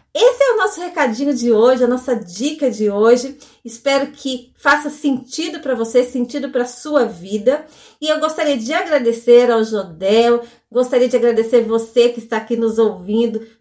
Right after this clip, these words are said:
toda semana. Se precisar falar conosco, entre em contato conosco através das nossas redes sociais.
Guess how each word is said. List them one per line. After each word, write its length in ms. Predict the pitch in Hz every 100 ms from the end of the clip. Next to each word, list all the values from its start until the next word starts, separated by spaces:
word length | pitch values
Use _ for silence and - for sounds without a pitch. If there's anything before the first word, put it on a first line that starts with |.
| _
toda 300 | 311 302 254
semana. 760 | - 214 190 196 220 226 240 - -
Se 180 | - 381
precisar 360 | 359 - 285 294
falar 380 | 285 254 285
conosco, 840 | - 269 226 226 254 254 247 - 247
entre 260 | 302 302
em 40 | -
contato 340 | 277 262 262
conosco 440 | 254 240 247 247 - _ -
através 440 | 254 269 247 247
das 120 | 233 233
nossas 580 | 233 233 - 233 220
redes 380 | 220 226 269 -
sociais. 840 | - 247 240 220 196 208 226 240